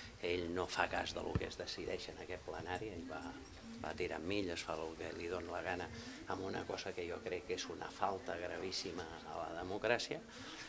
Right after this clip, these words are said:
I escolteu, eh, sí que jo crec que és important, ja que l'alcalde aquesta tarda veurà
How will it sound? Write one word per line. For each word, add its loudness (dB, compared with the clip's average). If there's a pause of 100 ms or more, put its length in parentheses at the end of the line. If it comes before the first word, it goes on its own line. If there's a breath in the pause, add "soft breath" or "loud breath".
(280 loud breath)
I 2
escolteu, 4
eh, 0
sí 6
que 4
jo 6
crec 2
que 4
és 4
important, 6
ja 8
que 4
l'alcalde 8
aquesta 0
tarda 6
veurà 0